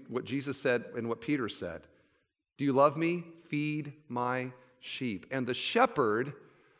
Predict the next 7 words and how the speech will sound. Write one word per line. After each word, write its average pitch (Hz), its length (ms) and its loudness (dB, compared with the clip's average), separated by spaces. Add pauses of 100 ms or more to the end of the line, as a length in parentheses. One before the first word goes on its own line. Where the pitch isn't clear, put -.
(260)
real-, 170 360 6
the 160 140 4
under-shepherd 139 680 4
realizes 147 600 6
that 139 180 2
this 220 220 0
flock 170 600 8